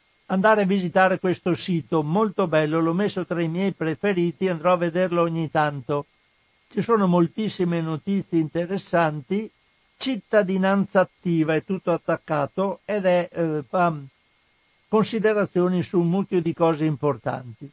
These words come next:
Comunque, hanno fatto un'indagine sulle tariffe delle mense, un'indagine che mette in luce la persistenza di profonde disuguaglianze geografiche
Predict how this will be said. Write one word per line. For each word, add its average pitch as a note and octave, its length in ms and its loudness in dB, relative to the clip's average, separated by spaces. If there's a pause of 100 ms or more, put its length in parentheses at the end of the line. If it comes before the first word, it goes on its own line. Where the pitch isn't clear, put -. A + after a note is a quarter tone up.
Comunque, G#3+ 540 -2
hanno F#3+ 220 -2
fatto F#3+ 360 2
un'indagine D#3 1000 2 (800)
sulle G#3+ 440 0
tariffe E3+ 600 2
delle D3+ 340 0
mense, D3+ 720 0 (680)
un'indagine D3 1000 0
che D#3+ 140 0
mette G3 320 0
in F#3 180 2
luce F3+ 460 0
la C3+ 260 0
persistenza F#3 1160 0
di C#3+ 160 -4
profonde F3 640 2
disuguaglianze D#3+ 1080 0
geografiche D3+ 880 0